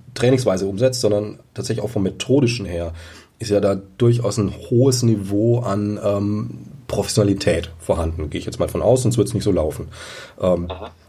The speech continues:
Speaker 1: sehen Sie da auch eine Brücke, also ähnlich wie jetzt auch mit dem Ärztebeispiel, dass man da methodisch, äh, voneinander lernen kann, also die, ähm,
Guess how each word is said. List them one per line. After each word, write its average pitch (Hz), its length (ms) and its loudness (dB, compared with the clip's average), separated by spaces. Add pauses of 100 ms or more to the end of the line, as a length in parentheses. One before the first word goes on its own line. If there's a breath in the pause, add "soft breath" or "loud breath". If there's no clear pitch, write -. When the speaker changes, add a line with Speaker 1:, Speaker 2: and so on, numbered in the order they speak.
Speaker 1:
sehen 92 240 2
Sie 139 80 4
da - 100 4
auch 139 140 2
eine 135 100 4
Brücke, 123 480 2
also 101 160 0
ähnlich 120 300 4
wie 117 40 2
jetzt 110 160 0
auch 104 100 -4
mit - 500 -6
dem 98 160 -6
Ärztebeispiel, 123 840 0 (400 loud breath)
dass - 160 -4
man 107 140 4
da 107 100 6
methodisch, - 800 0
äh, 131 300 2
voneinander 107 500 2
lernen 101 340 -2
kann, 139 220 -2
also 104 180 -2
die, 98 340 -4
ähm, 95 580 -6